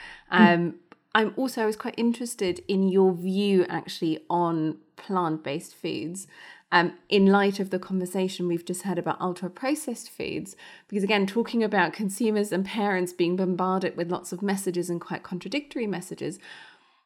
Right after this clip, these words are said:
Speaker 2: there are, obviously are a growing number of people who are thinking of switching to more plant-based options, often for very good reasons in terms of health and the environment. But many of those plant-based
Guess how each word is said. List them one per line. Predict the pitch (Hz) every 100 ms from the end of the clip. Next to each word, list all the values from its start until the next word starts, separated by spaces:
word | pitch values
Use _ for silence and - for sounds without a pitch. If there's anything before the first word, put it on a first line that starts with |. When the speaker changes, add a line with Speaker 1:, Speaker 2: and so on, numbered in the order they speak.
| _
Speaker 2:
there | 220 220
are, | 220 - -
obviously | 220 247 233 208 -
are | 214 220
a | 175 190
growing | 202 202 196
number | 196 190
of | 175 180
people | 202 202 208
who | 180
are | 170
thinking | - 226 220 202 196
of | 180
switching | - 190 - 190 185
to | 190
more | 190 180
plant-based | 180 - 208 196 - 165 - -
options, | 196 - 240 247 240 _ -
often | 226 233 220
for | 202 190
very | 202 208
good | 202 185
reasons | 185 190 185 175
in | 170
terms | 170 170 165
of | 160
health | - 254 247 233
and | 202
the | 190
environment. | 165 165 156 160 170 226 - - - - -
But | 233 226
many | 220 226 240 240
of | 233
those | 196 196
plant-based | - 196 - 175